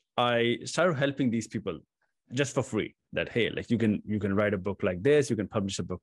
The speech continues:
you, you go there." And when more people started reaching out to me, then I added coaching fees over there.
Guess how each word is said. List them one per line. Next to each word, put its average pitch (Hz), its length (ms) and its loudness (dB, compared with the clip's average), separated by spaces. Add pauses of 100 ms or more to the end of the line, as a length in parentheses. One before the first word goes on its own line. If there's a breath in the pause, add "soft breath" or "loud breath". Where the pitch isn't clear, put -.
(180)
you, 90 260 -4
you 98 160 4
go 104 220 4
there." 135 320 4 (680 soft breath)
And 135 360 0 (200)
when 139 360 2 (220)
more 147 240 4
people 180 240 -4
started 147 200 0
reaching 143 300 0
out 127 140 -2
to 123 80 -4
me, 131 180 0
then 113 220 0
I 120 160 0
added 139 360 -2
coaching 127 400 0
fees 101 320 -2
over 85 160 -2
there. 76 240 0